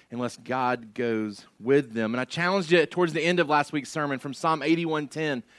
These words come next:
that we want to have our, ourselves completely wide open to the content of this book, that we want to be filled with the content of this book so that we can remember ultimately that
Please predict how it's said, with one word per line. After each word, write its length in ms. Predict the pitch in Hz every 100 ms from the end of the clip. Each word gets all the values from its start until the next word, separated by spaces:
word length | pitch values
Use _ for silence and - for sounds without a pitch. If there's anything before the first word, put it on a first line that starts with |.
| _ _ _
that 120 | - 160
we 100 | 185
want 180 | 196
to 60 | 180
have 240 | 165 170
our, 200 | 160 147
ourselves 600 | - 147 - - 190 180
completely 640 | - 165 135 - 196 185 185
wide 360 | 147 175 175
open 460 | 165 165 147 110 95 _ _ _
to 100 | -
the 120 | 160
content 640 | - - 165 175 170 170 151
of 80 | 143
this 180 | 139
book, 320 | 123 131 131 -
that 80 |
we 80 | 139
want 160 | 165 175
to 40 |
be 120 | 151
filled 720 | 147 - - - 202 196 185 143
with 160 | 139
the 100 | 127
content 600 | 123 151 131 123 - 123
of 180 | 123 120
this 160 | 110 110
book 400 | 104 107 95 - _ _ _
so 120 | 156
that 100 | 156
we 100 | 160
can 160 | 165
remember 420 | 147 143 156 160 135
ultimately 540 | 151 151 147 120 131
that 180 | 113